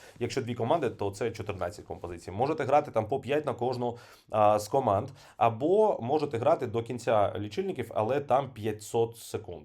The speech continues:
Ну, це дуже, е, багато. Я думаю, що цікавіше буде, якщо ви там зробите по три, по чотири, по п'ять композицій, ви можете домовитись, а, заздалегідь з командами, по скільки композицій ми працюємо. Там, е, наприклад, по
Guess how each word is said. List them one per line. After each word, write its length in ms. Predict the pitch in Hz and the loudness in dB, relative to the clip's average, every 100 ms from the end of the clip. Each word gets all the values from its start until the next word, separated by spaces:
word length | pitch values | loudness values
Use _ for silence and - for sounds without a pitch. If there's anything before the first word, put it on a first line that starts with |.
| - | -10
Ну, 120 | 110 | -10
це 260 | 107 135 107 | -6 -2 -2
дуже, 460 | 90 110 104 92 | -4 -8 -6 -6
е, 220 | 80 76 - - 67 69 71 | -8 -10 -14 -14 -12 -10 -4
багато. 480 | 95 139 196 151 - - - 104 | 0 2 2 0 -4 -10 -16 -4
Я 200 | 113 156 | 0 0
думаю, 280 | 143 113 | 0 -2
що 200 | 104 120 | -2 -4
цікавіше 600 | 113 - 98 113 165 - 107 | -6 -6 -2 -2 -2 -4 -4
буде, 260 | 113 120 | -4 -2
якщо 260 | 98 95 113 | -4 -2 -4
ви 120 | 101 | -2
там 160 | 101 92 | -2 -2
зробите 380 | 117 117 92 | -2 -2 -4
по 160 | - - | -4 -4
три, 220 | - 202 | -2 -4
по 120 | 196 | -4
чотири, 360 | - - 135 113 | -6 -6 -6 -6
по 120 | 101 | -6
п'ять 220 | - 127 | -4 -2
композицій, 500 | - 110 - 247 - | -2 -6 -6 -8 -6
ви 80 | 135 | -6
можете 260 | 123 123 117 | -4 -6 -4
домовитись, 560 | 120 135 113 101 98 - - - - | -2 0 0 -2 -8 -14 -20 -20 -6
а, 140 | - 107 | 2 2
заздалегідь 460 | 117 117 135 131 | 2 2 0 0
з 40 | 120 | -2
командами, 580 | 151 208 196 143 120 107 - | 0 2 0 -2 -4 -4 -6
по 120 | 123 | -6
скільки 300 | 117 151 117 | -4 -6 -6
композицій 460 | 101 104 117 170 98 | -6 -4 -4 -4 -6
ми 120 | 107 | -6
працюємо. 520 | 90 87 - 80 - | -6 -8 -12 -14 -14
Там, 180 | - - - - | -14 -16 -16 -14
е, 40 | 64 60 64 76 87 | -12 -10 -8 -8 -4
наприклад, 540 | 101 147 143 101 98 | -2 -2 0 -2 -2
по 220 | 117 117 | -2 0